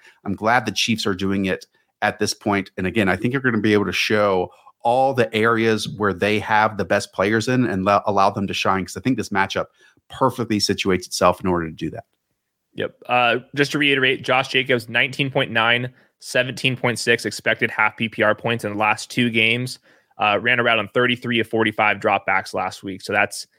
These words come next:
Speaker 2: the definition of low-end R B one workload.
Speaker 1: Now, I, I think a lot of people still want to try to play everyone against the Chiefs as possible, and not to call out Alpha Omega.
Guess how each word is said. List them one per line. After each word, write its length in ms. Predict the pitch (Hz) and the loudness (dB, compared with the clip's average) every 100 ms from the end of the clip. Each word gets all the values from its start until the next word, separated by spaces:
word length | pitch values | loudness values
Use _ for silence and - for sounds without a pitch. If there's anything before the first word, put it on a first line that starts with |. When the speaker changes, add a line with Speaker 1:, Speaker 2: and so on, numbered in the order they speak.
| _ _ | _ _
Speaker 2:
the 80 | - | -4
definition 580 | 107 110 113 110 110 101 | -2 0 0 -2 -2 0
of 360 | 85 92 90 98 | 2 4 2 2
low-end 340 | 107 101 95 | 2 2 2
R 100 | 104 | 0
B 100 | 95 | 0
one 180 | 98 90 | -4 -2
workload. 420 | 95 - 71 - _ _ 139 | -4 -2 -6 -8 _ _ -2
Speaker 1:
Now, 140 | 180 | 0
I, 120 | 185 - | 0 0
I 80 | 165 | 0
think 200 | 247 269 | 2 0
a 40 | |
lot 160 | 202 175 | 2 0
of 80 | 190 | 0
people 160 | 175 | -2
still 320 | - - 143 | -2 0 2
want 200 | 147 147 | 2 0
to 80 | - | -2
try 320 | 110 - 110 | -4 2 2
to 80 | 120 | 2
play 280 | 117 131 123 113 | 0 0 0 0
everyone 600 | 117 123 127 131 131 - | 0 0 0 2 0 0
against 320 | 101 113 95 | -2 -2 -4
the 60 | 98 | -6
Chiefs 360 | - 113 110 | -2 -2 -2
as 80 | 98 | -8
possible, 580 | - 113 117 120 117 113 | 2 2 2 0 2 2
and 80 | 104 | 2
not 160 | 113 110 | 0 0
to 60 | |
call 160 | 110 107 | 2 4
out 120 | - | 4
Alpha 200 | 101 113 | 2 2
Omega. 440 | 98 92 101 101 | 0 0 0 -2